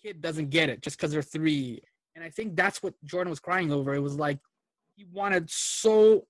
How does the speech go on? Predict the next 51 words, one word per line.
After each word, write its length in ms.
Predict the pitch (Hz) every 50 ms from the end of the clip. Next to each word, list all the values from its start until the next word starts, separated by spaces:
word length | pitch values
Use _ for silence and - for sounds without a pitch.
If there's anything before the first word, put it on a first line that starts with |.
| _
much 440 | - 165 175 190 208 247 - - -
for 160 | - - 170
the 100 | 147 147
Bulls, 480 | 139 131 139 185 185 196 196 190 180 165
for 160 | - _ 156
the 80 | 143 131
organization, 800 | 139 143 160 147 143 139 135 151 180 185 190 - - 196 185 175 -
for 100 | - 165
the 100 | 143 131 -
city, 500 | - - - 196 196 196 180 196 190 185
for 220 | - - - 151
the 100 | 139 131
fans, 500 | - - - 170 175 180 175 180 175 160
for 160 | - - 180 - _ _ _ _ _
everybody. 720 | 190 196 196 180 165 170 160 143 143 135 131 131 120 117 - _ - _ _ _ _
He 60 | - 156
was 100 | 147 -
trying 360 | - - - 208 202 208 196
to 80 | - 175
do 100 | 180 175
so 560 | - - - - - - - 202 196 190 185
much. 500 | 180 170 175 170 156 127 - - - - _ _ _ _ _ _ _ _ _
But 80 | _ _ _ _
people 200 | 214 190 190 180
didn't 220 | 165 190 185 185
wanna 180 | 190 190 185 -
put 160 | - 170 -
the 60 | 139
time 340 | 139 - - 180 185 185 190
in, 160 | 190 185 185
or 120 | 170 147
they 60 | 139 139
didn't 220 | 139 151 151 160
wanna 200 | 160 160 151 147
work, 400 | 143 151 180 190 196 190 - -
or 60 | 151
they 80 | 143 143
wanted 220 | 139 156 160 143
to 100 | - 135
coast. 500 | - - - 180 185 185 175 - - _ _ _ _ _ _ _ _
They 80 | _ _ _ _
couldn't 220 | 208 220 220 190
get 120 | 170 196 190
up 140 | 185 185 -
to 60 | - 170
the 140 | 156 160
level 320 | 147 151 165 170 165 165 165 156
that 100 | 143 -
he 100 | 165 160
wanted 300 | 151 151 156 165 165 160
them 200 | 160 156 151